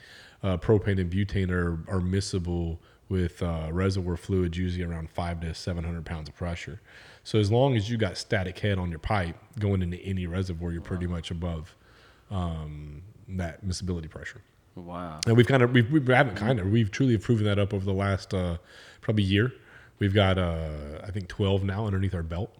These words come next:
Speaker 1: and every single one, uh, miscibility has occurred. We can, we can trend it out. We're seeing, uh, the water come back.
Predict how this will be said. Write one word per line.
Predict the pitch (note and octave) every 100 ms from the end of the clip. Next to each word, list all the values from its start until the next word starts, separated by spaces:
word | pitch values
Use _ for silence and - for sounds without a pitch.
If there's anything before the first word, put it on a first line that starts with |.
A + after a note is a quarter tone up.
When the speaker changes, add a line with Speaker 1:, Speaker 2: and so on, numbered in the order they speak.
| _ _ _ _ -
Speaker 1:
and | F#2 F2+ F2 F#2+
every | F#2 F#2+
single | - F#2 F2+
one, | F#2 F2+ E2+
uh, | F2
miscibility | F2 - F2 F2+ F2+ F2
has | E2+
occurred. | E2 - F#2+ F2+ F#2 E2 - - - _
We | F#2+
can, | F2 E2 E2+
we | F2
can | F2
trend | - F2
it | E2+
out. | E2+ E2+
We're | F2
seeing, | - G2+ F#2 F2
uh, | F2
the | E2
water | E2+ F2+ F2
come | - F2+
back. | F2 F2+ E2+ -